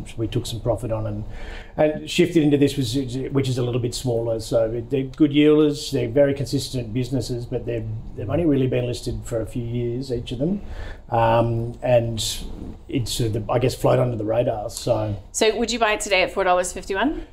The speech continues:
Speaker 1: Yes. Yeah, absolutely.
Speaker 2: So that's a buy. Um, now, uh, what do you think, Rudy? I mean, is this sort of the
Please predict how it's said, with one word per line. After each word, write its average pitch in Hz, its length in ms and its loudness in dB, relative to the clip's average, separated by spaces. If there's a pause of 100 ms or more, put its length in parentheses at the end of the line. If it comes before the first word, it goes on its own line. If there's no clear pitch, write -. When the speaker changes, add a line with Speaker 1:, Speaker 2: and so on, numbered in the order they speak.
Speaker 1:
Yes. - 300 4 (540)
Yeah, 131 160 2
absolutely. 107 640 0
Speaker 2:
So 196 160 -4
that's 180 240 0
a 185 40 -2
buy. 180 540 0 (180)
Um, 190 720 2
now, 208 560 2 (1400)
uh, 240 240 2 (720)
what 294 120 4
do 285 40 6
you 277 120 6
think, 240 540 0
Rudy? 202 460 4
I 262 60 6
mean, 208 180 2
is 196 160 -2
this 208 220 4
sort 202 240 0
of 175 140 -2
the 180 160 0